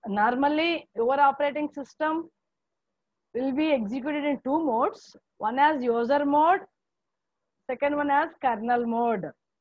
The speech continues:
Kernel mode. User mode means all the user entered instructions or commands are forwarded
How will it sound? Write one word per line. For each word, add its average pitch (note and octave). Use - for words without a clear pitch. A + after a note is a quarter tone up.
Kernel A#3+
mode. A3+
User C#4+
mode D4
means C4+
all C4
the D#4+
user C#4+
entered C#4+
instructions C#4
or C4
commands B3+
are C#4+
forwarded C#4